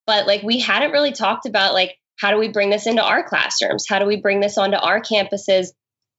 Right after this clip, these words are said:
in meaningful ways where we're also organizing, um, our colleagues, but also our students, our communities, right? 'Cause campuses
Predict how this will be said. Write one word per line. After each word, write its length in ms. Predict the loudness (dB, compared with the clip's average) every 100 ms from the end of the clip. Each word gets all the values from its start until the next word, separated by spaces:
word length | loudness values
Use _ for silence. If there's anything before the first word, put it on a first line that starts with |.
| _ -2
in 160 | 0 2
meaningful 440 | 2 2 0 0
ways 260 | 2 2 0
where 160 | 0
we're 100 | 2
also 400 | 2 2 2 0
organizing, 760 | 0 0 2 2 2 0 -2 -4 -16 -18 _ -4
um, 520 | 0 2 2 0 -6 _ -2
our 140 | -2
colleagues, 720 | 0 0 2 2 0 -2 -6 -2
but 100 | -2
also 300 | 0 0 0
our 120 | 0
students, 800 | -2 -2 0 2 2 -2 -10 -18 -20 -20 -6
our 300 | 0 0 0
communities, 760 | -2 0 2 2 0 -2 -4 0
right? 260 | 0 0
'Cause 200 | -6 -10
campuses 500 | 0 2 2 -2 -4